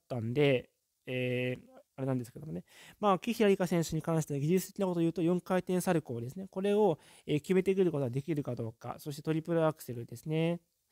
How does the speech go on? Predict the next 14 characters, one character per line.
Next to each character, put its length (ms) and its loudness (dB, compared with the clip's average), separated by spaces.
で、 80 2
あ 80 4
と 100 -2
後 300 2
半 360 2
ど 140 2
う 60 6
し 40 -6
て 60 -4
い 40 -10
く 100 -12
か。 140 -8
後 180 -4
半、 500 0